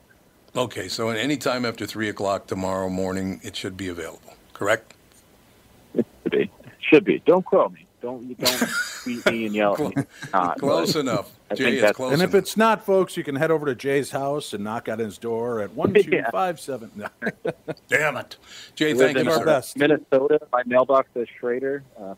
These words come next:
Speaker 3: That's right.
Speaker 1: Yeah, there you go. All right, gentlemen, we gotta move on for the hour. But, uh, Jay, thank you very much. Uh, hopefully we'll talk again very soon.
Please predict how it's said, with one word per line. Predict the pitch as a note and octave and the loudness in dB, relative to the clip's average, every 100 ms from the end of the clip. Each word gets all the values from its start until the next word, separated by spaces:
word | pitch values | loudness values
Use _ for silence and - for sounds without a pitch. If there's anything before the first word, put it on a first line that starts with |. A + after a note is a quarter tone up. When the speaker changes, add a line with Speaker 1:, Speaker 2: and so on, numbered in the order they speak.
| _ _ - | _ _ -2
Speaker 3:
That's | D#3 D3+ F3+ | 0 2 2
right. | D3+ | 2
Speaker 1:
Yeah, | D#3 C#3+ - - - _ | 2 0 -2 -8 -14 _
there | A#2 | -8
you | A2 F#2+ | -6 -6
go. | E2+ E2 - _ - - - - - - - - _ _ - | -8 -10 -12 _ -16 -14 -18 -20 -20 -20 -20 -20 _ _ -6
All | A2 G#2+ | -2 -2
right, | G2 F#2 | -4 -6
gentlemen, | G2 F#2 F#2+ G2 | -6 -6 -6 -6
we | G2 | -4
gotta | G2+ G2 | -4 -4
move | G#2 G2+ | -4 -4
on | G2+ | -4
for | G2+ | -4
the | G#2 A#2 | -2 0
hour. | B2 B2 | 0 -2
But, | A#2+ A#2 - | -4 -4 -4
uh, | A#2+ | -2
Jay, | A2 C3 C3 | -2 -2 0
thank | C#3+ C3+ C3 | 0 -2 -2
you | |
very | A#2 A#2+ | -2 0
much. | A#2 A#2 A#2 - - - | 0 0 -2 -6 -8 -4
Uh, | G#2+ F#2+ | -4 -2
hopefully | A2 C3 C3+ | -4 -2 -2
we'll | A2 | -2
talk | G#2 A2+ A2 | -2 -2 -2
again | A2 G2+ | -4 -4
very | F#2+ F#2 | -2 -2
soon. | F#2 F#2 | -4 -10